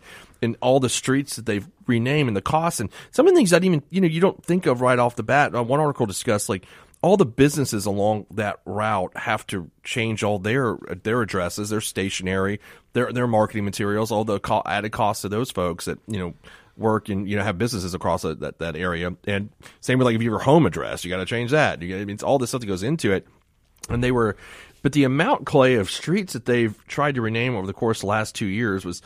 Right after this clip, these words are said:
that was Bobby Rush, then Walter Payton. I don't know if they've gone through with that since. That was earlier this year.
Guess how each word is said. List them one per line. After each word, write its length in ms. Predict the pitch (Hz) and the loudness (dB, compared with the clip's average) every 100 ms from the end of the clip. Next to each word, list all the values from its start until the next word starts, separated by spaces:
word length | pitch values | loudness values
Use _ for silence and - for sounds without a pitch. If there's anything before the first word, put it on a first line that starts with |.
| - - | -20 -16
that 80 | - | -8
was 120 | 95 | -6
Bobby 300 | 92 117 147 | 0 4 4
Rush, 400 | 127 107 104 - | 4 4 2 0
then 160 | 110 101 | -2 0
Walter 320 | 104 127 127 | 4 4 2
Payton. 380 | - 127 113 90 | -2 -2 -2 -2
I 40 | |
don't 120 | 107 107 | -2 -2
know 80 | |
if 60 | 101 | 0
they've 140 | 95 | -2
gone 280 | 87 98 95 | -2 -2 -2
through 180 | 104 101 | 0 -2
with 140 | 82 | -2
that 260 | 92 98 - | -2 -2 -4
since. 280 | - 82 85 | -6 -6 -4
That 100 | 92 | -6
was 120 | 92 | -4
earlier 280 | 85 95 87 | -4 -2 -2
this 200 | 82 - | -4 -4
year. 280 | 82 85 | -4 -4